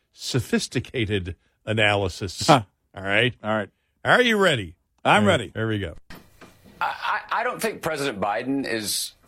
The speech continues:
Speaker 3: being, is on trial here. I, I think we are. I, I really do. I, th-, I think this is a test of citizenship.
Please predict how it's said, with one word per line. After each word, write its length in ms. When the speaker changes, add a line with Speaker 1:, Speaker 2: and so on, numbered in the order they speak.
Speaker 3:
being, 380
is 120
on 160
trial 360
here. 380
I, 220
I 80
think 200
we 240
are. 280
I, 180
I 80
really 280
do. 300
I, 120
th-, 140
I 80
think 220
this 180
is 60
a 100
test 340
of 80
citizenship. 800